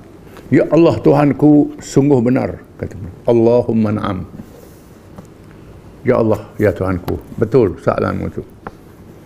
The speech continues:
Aku dilantik jadi Rasul." Dia meneruskan soalannya.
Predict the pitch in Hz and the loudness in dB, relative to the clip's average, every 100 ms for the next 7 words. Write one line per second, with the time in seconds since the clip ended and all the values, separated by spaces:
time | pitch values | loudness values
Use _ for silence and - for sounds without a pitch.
0 | - - - - 113 123 104 107 104 113 | -20 -20 -12 -6 -2 0 0 0 0 0
1 | 98 104 - 87 76 - - - - - | 0 -2 -4 -10 -12 -20 -20 -20 -20 -20
2 | - - - - - - - - - 151 | -20 -20 -20 -20 -20 -20 -20 -18 -8 -4
3 | 175 190 170 220 151 214 180 151 165 170 | -2 0 0 0 0 0 -2 -2 -2 -2
4 | - 127 104 | 0 -2 -4